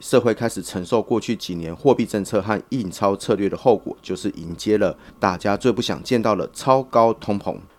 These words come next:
联准会终于宣布实施升息缩表，这表示资金不再便宜。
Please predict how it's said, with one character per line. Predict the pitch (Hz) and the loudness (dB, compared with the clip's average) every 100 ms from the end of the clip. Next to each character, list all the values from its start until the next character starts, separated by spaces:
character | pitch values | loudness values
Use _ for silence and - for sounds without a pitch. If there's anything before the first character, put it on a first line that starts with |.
| _ | _
联 | 127 185 | 2 4
准 | 147 | 4
会 | 110 151 | 4 4
终 | 117 131 113 | 4 4 2
于 | |
宣 | 101 117 113 | 2 0 2
布 | 120 98 | 0 -2
实 | - 95 | -2 -2
施 | 117 117 | 0 0
升 | - 190 185 | 2 2 2
息 | - 92 | -2 -4
缩 | - 104 | -2 0
表， | 92 - - - - | 0 -4 -10 -20 -8
这 | - 160 | 0 4
表 | 104 | 4
示 | 92 117 | 2 -4
资 | - 131 | -4 0
金 | 156 | 0
不 | 151 95 | 0 -2
再 | 101 90 | 0 -2
便 | - 95 90 | -4 -6 -4
宜。 | 95 | -6